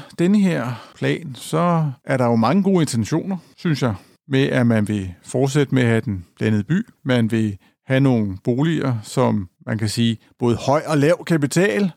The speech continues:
og, og det er jo en god ting. Der skal både være store og små boliger, det vil sige, der er også til, til singlerne og den store familie, og der er også til for eksempel bofællesskaber,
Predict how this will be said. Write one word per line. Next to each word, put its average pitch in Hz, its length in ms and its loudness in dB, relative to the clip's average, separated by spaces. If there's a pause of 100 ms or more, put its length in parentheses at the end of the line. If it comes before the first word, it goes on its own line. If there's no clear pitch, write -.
og, 135 280 0
og 135 160 0
det 233 200 2
er 156 120 2
jo 170 360 2 (380)
en 120 180 -2
god 190 200 -4
ting. 170 360 -4
Der 147 100 2
skal 135 180 -4
både 147 240 2
være 113 180 0
store 165 440 0
og - 220 -10
små 202 260 0
boliger, 185 400 -2
det 156 140 -2
vil 139 100 -4
sige, 147 240 0
der 143 100 2
er 127 200 2
også 113 380 -2
til, 107 260 0 (180)
til 110 120 -8
singlerne 139 500 0
og 110 80 -2
den 101 80 -16
store 107 240 -4
familie, 214 560 0
og 139 200 -2
der 131 160 4
er 131 160 4
også 123 300 2
til 120 320 0 (140)
for 120 60 -8
eksempel 113 340 -2
bofællesskaber, 170 1120 -2